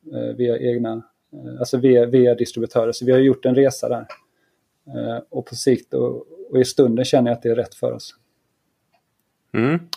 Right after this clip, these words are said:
Speaker 2: Ja, men intressant. Du var ju inne och nämnde amerikanska militären och, eh, flottan. Jäkligt, eh, häftiga projekt. Kan du berätta lite grann hur,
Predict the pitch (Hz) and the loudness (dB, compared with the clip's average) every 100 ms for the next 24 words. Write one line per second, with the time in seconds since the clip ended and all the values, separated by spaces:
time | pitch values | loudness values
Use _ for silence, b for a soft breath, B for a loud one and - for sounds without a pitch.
0 | - 110 127 127 127 127 - 123 98 - | -6 -4 -4 -6 -6 -8 -2 -2 -2 -10
1 | B B B B B 131 165 175 175 170 | B B B B B 0 2 2 2 4
2 | 175 175 185 190 165 131 117 - _ - | 2 2 0 2 4 4 2 0 _ -6
3 | 120 120 - 117 - 123 123 120 170 165 | -4 -2 -2 -4 0 0 0 -2 -2 0
4 | 113 101 - 127 _ - 123 120 117 143 | 0 0 -2 -4 _ -2 0 0 0 -2
5 | 135 - 170 98 110 123 120 160 131 - | -2 0 0 0 2 0 2 -2 -4 -2
6 | 127 117 117 - 135 - - 135 127 120 | 0 2 2 0 -4 -6 -6 0 4 4
7 | 117 113 - 139 - 160 - - 139 139 | 4 0 -2 -2 2 0 0 -6 -2 2
8 | 156 170 120 113 113 113 110 117 117 110 | 0 2 -4 -2 -2 -2 -2 -2 0 -4